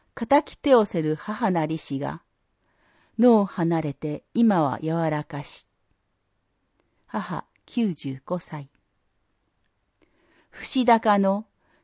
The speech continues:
敵手をせる母なりしが、野を離れて今は柔らかし。恩田久美子。用意ドン、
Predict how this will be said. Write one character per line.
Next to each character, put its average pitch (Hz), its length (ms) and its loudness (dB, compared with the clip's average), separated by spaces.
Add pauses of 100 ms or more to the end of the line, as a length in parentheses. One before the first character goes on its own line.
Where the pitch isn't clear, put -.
敵 277 480 2
手 277 200 4
を 208 100 4
せ 165 180 -6
る 151 220 -4
母 233 300 -2
な 165 160 0
り 156 140 -2
し 139 220 -8
が、 143 200 -10 (1040)
野 214 260 4
を 185 60 -2
離 190 380 0
れ 160 120 0
て 147 360 -8
今 196 280 2
は 135 240 -4
柔 165 340 -2
ら 156 140 -4
か 143 180 -12
し。 - 260 -20 (1300)
恩 190 280 0
田 127 200 -10 (120)
久 185 140 -4
美 143 120 -2
子。 - 260 -14 (2250)
用 240 380 8
意 180 140 -2
ド 208 160 4
ン、 175 180 -2